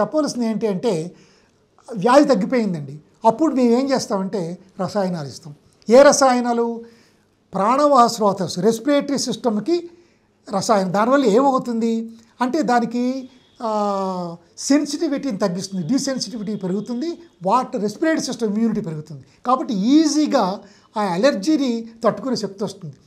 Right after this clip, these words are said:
డీసెన్సిటైజేషన్ అవడానికి అవకాశం ఉంది. తర్వాత అప్పుడు ఏం చే-, ఏం డ్రగ్స్ ఇస్తాం మేమంటే కరక్కాయ ది బెస్ట్, తర్వాత హరితకి రసాయనం అంటాం, తర్వాత అగస్త్య రసాయనం అంటాం, అగస్త్యంలో కూడా హరితకి ప్రధానం,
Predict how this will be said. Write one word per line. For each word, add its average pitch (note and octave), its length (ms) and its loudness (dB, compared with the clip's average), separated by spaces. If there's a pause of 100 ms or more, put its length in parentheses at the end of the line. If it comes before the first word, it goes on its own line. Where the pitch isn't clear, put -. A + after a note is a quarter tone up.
(300)
డీసెన్సిటైజేషన్ G3+ 760 -2
అవడానికి F3+ 320 -4
అవకాశం A#3+ 360 -2
ఉంది. D3+ 180 -12 (400)
తర్వాత C#4 280 6 (640)
అప్పుడు G3+ 200 0
ఏం C4 140 2
చే-, A#3+ 200 2
ఏం C#4 120 4
డ్రగ్స్ C4 280 -2
ఇస్తాం A3+ 280 -2
మేమంటే F#3+ 560 -4 (300)
కరక్కాయ A3+ 520 0
ది D#3+ 140 -4
బెస్ట్, F#3 400 -2 (1000)
తర్వాత F#3+ 260 -2
హరితకి B3 560 2
రసాయనం F3+ 480 -2
అంటాం, C#3 220 -14 (800)
తర్వాత G#3 180 0 (180)
అగస్త్య B3 400 2
రసాయనం F3+ 500 -2
అంటాం, D3 300 -14
అగస్త్యంలో F#3+ 480 -4
కూడా A3+ 160 -4
హరితకి F3+ 380 -6
ప్రధానం, C#3+ 360 -12